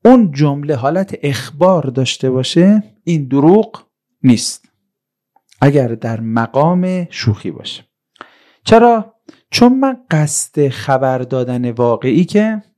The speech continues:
ندارم. بعد می‌رسم به این که به شوخی هم دروغ نگینا.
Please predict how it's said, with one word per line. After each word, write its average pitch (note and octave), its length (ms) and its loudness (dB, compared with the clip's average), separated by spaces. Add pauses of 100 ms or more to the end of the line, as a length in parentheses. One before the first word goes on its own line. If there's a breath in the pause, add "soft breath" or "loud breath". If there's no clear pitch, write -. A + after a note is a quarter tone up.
(460)
ندارم. G3+ 480 2 (520)
بعد F#3+ 180 2
می‌رسم G3+ 440 -6
به C3+ 80 -6
این C3 100 -8
که B2 120 -10
به B2 180 -6
شوخی B2 460 -6
هم B2 140 0
دروغ A#2+ 320 -2
نگینا. G#2 560 -2